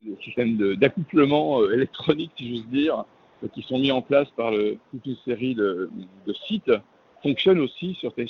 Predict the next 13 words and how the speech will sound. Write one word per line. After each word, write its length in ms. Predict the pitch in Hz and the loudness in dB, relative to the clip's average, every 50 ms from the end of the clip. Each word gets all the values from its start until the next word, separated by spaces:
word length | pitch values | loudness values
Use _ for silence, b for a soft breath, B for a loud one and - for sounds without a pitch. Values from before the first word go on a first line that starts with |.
| - | -6
cette 160 | - 123 107 | -8 -8 -8
expérience 440 | 127 - - 123 117 131 151 147 - | -8 -8 -2 -2 0 0 0 0 0
accumulée, 680 | 147 113 - - 117 120 113 113 117 135 156 165 156 | -2 -2 -2 -4 -4 -2 -2 0 0 0 -2 -2 -4
euh, 140 | 131 104 98 | -4 -4 -4
de 100 | 104 107 101 | -4 -6 -6
big 160 | 107 110 104 | -6 -6 -4
data, 420 | 110 113 113 - 160 156 160 160 135 104 | -4 -4 -4 -2 -4 -4 -4 -4 -4 -4
euh, 120 | 92 92 98 _ _ _ _ | -4 -6 -8 _ _ _ _
sur 180 | - - 120 - | -10 -10 -4 2
telle 160 | - 143 131 | 2 4 4
ou 60 | 123 | 4
telle 160 | 107 139 135 127 | 2 -2 -4 -2
personne. 400 | - 127 - - 131 113 107 | -2 -6 -4 -2 -2 -2 -2